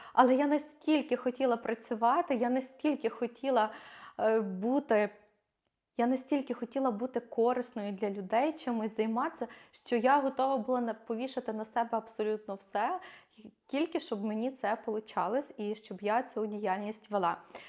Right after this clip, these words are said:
Я готова вас провести за ручку, показати, розказати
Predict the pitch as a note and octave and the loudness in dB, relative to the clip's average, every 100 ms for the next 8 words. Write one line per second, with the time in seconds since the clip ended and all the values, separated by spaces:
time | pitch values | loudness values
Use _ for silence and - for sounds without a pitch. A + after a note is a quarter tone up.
0 | - - _ _ _ - G#3+ A#3 B3+ B3 | -20 -20 _ _ _ -8 2 8 8 8
1 | B3 B3 A#3+ G#3+ G#3 G#3+ G#3 - - _ | 2 2 2 2 4 2 2 -8 -20 _
2 | _ _ _ _ _ - A3 A3 A#3+ - | _ _ _ _ _ 2 4 4 0 0
3 | A3+ A3 G#3+ B3 - G3+ G3+ A#3 A#3 A#3+ | 2 2 0 -2 -6 -8 -2 -2 2 0
4 | A3+ A3 B3 B3 F#3+ G#3+ - B3 A#3 A#3+ | 2 2 2 0 0 -2 -2 -4 4 4
5 | B3 A#3+ G3 F#3 | 4 2 0 0